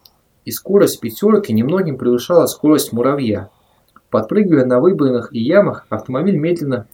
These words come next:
катился вперёд. «Ты знаешь, у нас скоро закончился бензин», взглянув на стрелку,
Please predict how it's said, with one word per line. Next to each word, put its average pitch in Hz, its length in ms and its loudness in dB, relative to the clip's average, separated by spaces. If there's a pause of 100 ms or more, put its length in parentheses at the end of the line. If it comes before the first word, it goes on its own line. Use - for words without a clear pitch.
катился 156 460 0
вперёд. 123 460 -2 (1500)
«Ты 127 100 -14
знаешь, 165 480 2 (200)
у 117 60 -8
нас 180 280 0
скоро 165 340 2
закончился 135 720 -2 (200)
бензин», 123 580 0 (280)
взглянув 147 420 -2
на 127 80 -4
стрелку, 139 560 -4